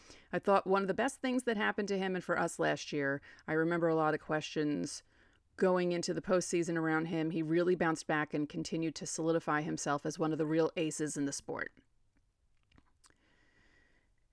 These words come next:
And yeah, he did. He actually did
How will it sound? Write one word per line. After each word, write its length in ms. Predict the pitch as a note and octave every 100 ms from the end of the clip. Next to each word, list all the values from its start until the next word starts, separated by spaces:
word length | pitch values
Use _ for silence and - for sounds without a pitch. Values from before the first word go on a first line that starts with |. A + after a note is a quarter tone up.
| _
And 180 | A3+ G#3+
yeah, 260 | G#3 A3 G3+
he 200 | - A3+
did. 320 | A3+ A3 G#3 - - _ _
He 160 | -
actually 260 | B3 - B3
did 240 | A3 G#3+